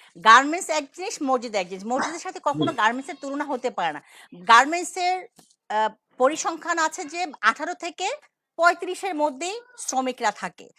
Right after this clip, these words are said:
Speaker 1: তাদের কিন্তু করোনা ভাইরাস effect করলেও তাদেরকে attack করে কম, ঠিক আছে? তারা হয়তো এটাকে carry করছে, carry, carrier হতে পারে, but তারা কিন্তু মরছে না। আজ পর্যন্ত বাংলাদেশের রেকর্ডে কোনো গার্মেন্টসের শ্রমিক মারা যায়নি, আমরা record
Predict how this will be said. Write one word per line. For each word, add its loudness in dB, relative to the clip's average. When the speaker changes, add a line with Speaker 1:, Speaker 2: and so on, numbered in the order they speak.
Speaker 1:
তাদের 6
কিন্তু -8
করোনা 4
ভাইরাস 0
effect -4
করলেও -4
তাদেরকে 0
attack -2
করে 0
কম, -6
ঠিক -8
আছে? -8
তারা 2
হয়তো 0
এটাকে -6
carry 2
করছে, -8
carry, -4
carrier 0
হতে -8
পারে, -4
but 2
তারা 4
কিন্তু -10
মরছে 0
না। -6
আজ 6
পর্যন্ত -4
বাংলাদেশের 0
রেকর্ডে 2
কোনো -2
গার্মেন্টসের 0
শ্রমিক -6
মারা -2
যায়নি, -2
আমরা -2
record -4